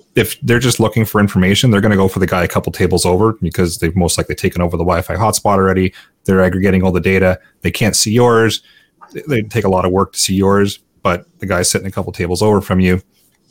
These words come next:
their information is just free flowing, so they're gonna grab all that and ignore you. It's all about getting the information that's readily available and easy to access, 'cause like Andrew said earlier, programmers are lazy,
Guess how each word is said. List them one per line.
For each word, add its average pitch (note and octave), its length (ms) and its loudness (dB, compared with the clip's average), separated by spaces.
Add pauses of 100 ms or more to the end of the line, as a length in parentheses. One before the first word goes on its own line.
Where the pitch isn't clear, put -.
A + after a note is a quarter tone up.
(340)
their G2 160 0
information F2 460 -4
is E2+ 60 -6
just E2+ 120 -6
free G2 200 0
flowing, F2 280 0
so - 140 -4
they're F#2+ 80 2
gonna F2+ 120 0
grab E2+ 280 -2
all F2 100 -2
that E2+ 180 0
and F2+ 80 -8
ignore F2 360 0
you. E2 260 -4 (380)
It's - 160 -4
all G2+ 140 2
about F#2 200 0
getting F#2 200 0
the F#2 40 0
information E2+ 420 -4
that's - 200 -10
readily F#2 400 0
available G2 460 2
and F2 160 -2
easy F#2 260 2
to F2+ 80 -2
access, A2 560 0 (480)
'cause F#2+ 280 0
like F#2 200 -2
Andrew F#2 180 0
said F2+ 180 -2
earlier, F#2+ 460 2 (200)
programmers F#2+ 440 2
are F2+ 60 -2
lazy, F#2 480 0